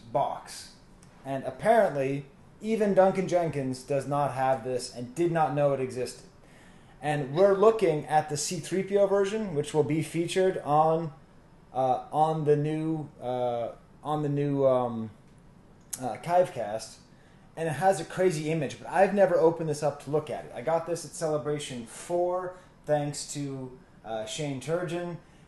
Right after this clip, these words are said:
We see here on the side, it says, "Masque avec des yeux géants et costume résistant à la flamme."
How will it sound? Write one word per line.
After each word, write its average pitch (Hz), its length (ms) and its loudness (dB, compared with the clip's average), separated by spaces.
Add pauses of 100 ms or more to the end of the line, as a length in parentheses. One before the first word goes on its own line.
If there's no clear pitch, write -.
(100)
We 127 80 -10
see 147 240 -8
here 170 380 0
on 139 140 0
the 131 80 -6
side, 160 520 4
it 139 120 -8
says, 131 420 -4
"Masque 156 580 -6
avec 151 400 -2
des 143 180 -4 (160)
yeux 165 220 2
géants 156 600 -2 (520)
et 131 100 -8
costume 160 760 -4
résistant 160 520 0
à 139 80 0
la 135 100 -2
flamme." 151 480 -4